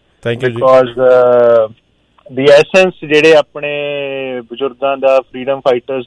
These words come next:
Speaker 2: ਦਾ ਹੈ ਨਾ, ਜਦੋਂ ਆਪਾਂ ਇੰਡੀਪੈਂਡੈਂਸ ਲਈ ਹੈ, ਦੋ ਸੌ ਸਾਲ ਆਪਾਂ ਅੰਗਰੇਜ਼ਾਂ ਨਾਲ ਲੜਾਈ ਕੀਤੀ ਤੇ ਸਾਰਾ ਕੁਛ, the basic essence of our freedom, ਅ, of in, being Indian was unity in diversity। I think ਅੱਜ ਦੇ ਟਾਈਮ 'ਚ ਆਹ,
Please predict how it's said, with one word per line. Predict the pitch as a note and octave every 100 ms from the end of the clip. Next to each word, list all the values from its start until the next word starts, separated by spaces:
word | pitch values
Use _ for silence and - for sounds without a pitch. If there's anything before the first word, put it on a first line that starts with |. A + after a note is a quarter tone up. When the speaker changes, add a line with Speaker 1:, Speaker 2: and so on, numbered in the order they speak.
| -
Speaker 2:
ਦਾ | B2+ B2+
ਹੈ |
ਨਾ, | D3+ A#3+ _ _ _ _ -
ਜਦੋਂ | C3 C3+
ਆਪਾਂ | B2+ C#3+ C#3
ਇੰਡੀਪੈਂਡੈਂਸ | C#3 C3+ C3 C3+ B2+ C3 B2+ -
ਲਈ | B2 B2
ਹੈ, | B2+ B2
ਦੋ | B2 B2
ਸੌ | C3+ A#2+
ਸਾਲ | B2+ A#2+
ਆਪਾਂ | A#2+ - A#2+
ਅੰਗਰੇਜ਼ਾਂ | A#2 A#2 A2+ A#2+
ਨਾਲ | A#2+
ਲੜਾਈ | A2+ A2+ A2+
ਕੀਤੀ | A2+ A#2 - A#2 A2+
ਤੇ | A2+ B2
ਸਾਰਾ | A#2+ A#2 B2+
ਕੁਛ, | B2+ A#2+ - _ _ _ - C3
the | B2+
basic | D#3+ D#3+ F#3 F3 D#3+
essence | - F3 E3+ E3+
of | D#3+
our | D#3
freedom, | C#3 D#3 D3 D#3
ਅ, | D#3 D#3 D3+ D3 C#3 _ _ _ _ C#3
of | C#3 D3+ D#3
in, |
being | D#3 C3+ D3 D#3+ D#3+ D#3
Indian | E3 E3 D3+
was | D3+ D3 D3+
unity | D#3+ D#3+ D#3+
in | D3
diversity। | C3 B2 B2 B2+ - G#2+ F#2+ _ _ - C#3
I |
think | D#3 D3+ C#3+
ਅੱਜ | C3
ਦੇ | C3 D3+
ਟਾਈਮ | D3 C#3+ C#3
'ਚ | C3+
ਆਹ, | C#3+ C3 C3+ C3 B2+ A#2+